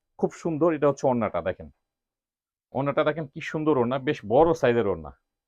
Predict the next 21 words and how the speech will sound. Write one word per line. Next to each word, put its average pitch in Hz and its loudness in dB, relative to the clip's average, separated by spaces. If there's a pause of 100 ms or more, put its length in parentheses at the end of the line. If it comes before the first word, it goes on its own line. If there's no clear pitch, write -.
(120)
দেখেন 87 -14
এই 110 -6
হচ্ছে 117 -10
ওড়নার 117 0
ডিজাইনটা 120 -2
দেখেন, 80 -6 (140)
পুরা 151 4 (120)
ওড়নাতে 131 -2
কি - -20 (100)
সুন্দরভাবে 131 -2 (100)
কিন্তু 131 -4 (640)
মানে 117 -2 (100)
ডিজিটাল 120 -2
প্রিন্ট 143 -2
করা 131 4
আছে। - -2
আর - -12
কাপড়গুলো 143 -2
কিন্তু 156 -6
খুব 180 0 (140)
সফট, 147 4